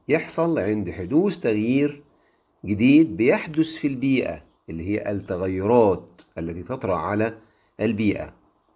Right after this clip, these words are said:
طبعًا ممكن تتعرض الكائنات الحية للاختفاء أو الموت. التغيرات التي تطرأ على البيئة، إيه هي الحاجات اللي هي ممكن تستجد على البيئة؟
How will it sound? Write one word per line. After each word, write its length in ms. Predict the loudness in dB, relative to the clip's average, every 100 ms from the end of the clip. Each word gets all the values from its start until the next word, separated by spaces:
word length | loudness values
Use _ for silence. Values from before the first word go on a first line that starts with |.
| _ _ _ 2
طبعًا 280 | 4 4
ممكن 600 | 4 4 2 0 0 -2 -4
تتعرض 560 | -6 2 2 2 0
الكائنات 760 | -4 -6 -6 0 2 4 2 -2 -14 _ _ _ -10
الحية 580 | -10 -2 2 2 0 -2
للاختفاء 800 | -2 0 0 0 2 4 4 0 -14 _ _ _
أو 300 | 4 4 2 -4 -10 4
الموت. 500 | 4 4 0 -8 -20 _ _ _ _ _ _ 4
التغيرات 800 | 4 6 6 6 6 4 2 2
التي 440 | 0 0 0 0
تطرأ 400 | 0 -2 -2 -4
على 340 | -4 -4 0
البيئة، 520 | 0 -2 -6 -6 -12 -18 _ _
إيه 120 | 0 2
هي 280 | 2 2
الحاجات 420 | 0 -2 0 0 0
اللي 240 | 0 0
هي 100 | 2
ممكن 720 | 2 0 -2 -2 -4 -4 -6 -12 _ _ _
تستجد 640 | -4 -2 0 2 2 0 -2
على 260 | 0 0
البيئة؟ 440 | -2 -4 -8 -10